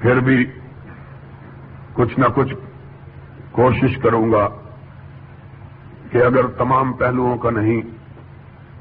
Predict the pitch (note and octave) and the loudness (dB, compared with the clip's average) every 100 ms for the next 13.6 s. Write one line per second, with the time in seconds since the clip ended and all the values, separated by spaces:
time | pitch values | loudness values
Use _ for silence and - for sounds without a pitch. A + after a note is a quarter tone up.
0 | - - - A#2 - G2+ - C#3 C#3 - | -20 -20 -16 -12 -6 -4 0 2 2 2
1 | B2+ A#2+ A#2+ A2+ G#2+ A#2 G#2+ G2+ G#2 G#2+ | 0 2 0 0 0 0 2 0 2 0
2 | G2 G2+ G#2+ F#2 F#2+ G#2 F#2 F2+ - - | 0 0 0 0 0 0 0 -2 -12 -20
3 | - - - - - - - - - - | -20 -20 -20 -20 -20 -20 -20 -20 -20 -20
4 | - - - - - G#2 A2 - A#2+ A#2+ | -20 -20 -20 -20 -4 0 2 4 4 4
5 | B2 B2+ B2 A#2+ - - - - - - | 2 2 2 0 -10 -18 -20 -18 -18 -20
6 | - - - - - - - - - - | -20 -20 -20 -20 -20 -20 -20 -20 -20 -20
7 | - - - F#2+ G2+ A#2+ A#2+ B2+ C3 B2 | -20 -20 -16 -6 2 2 2 2 2 0
8 | - - - - - - - - - - | -6 -16 -18 -18 -18 -16 -16 -18 -20 -20
9 | - - - - F#2+ G2+ A2+ A#2+ A#2 A2+ | -20 -20 -18 -4 0 4 4 4 2 2
10 | A#2+ A#2 A#2+ A#2 A#2 - - - - - | 2 0 -2 -4 -4 -10 -20 -20 -20 -20
11 | - - - - - - - - - - | -20 -20 -20 -20 -20 -20 -20 -20 -16 -6
12 | G#2 A2+ B2 A2+ B2+ B2+ A2+ A2+ A2+ G#2+ | 0 2 2 2 2 2 0 2 2 2
13 | - G#2+ G2+ G#2 G#2+ G2+ | 2 0 0 0 -2 -2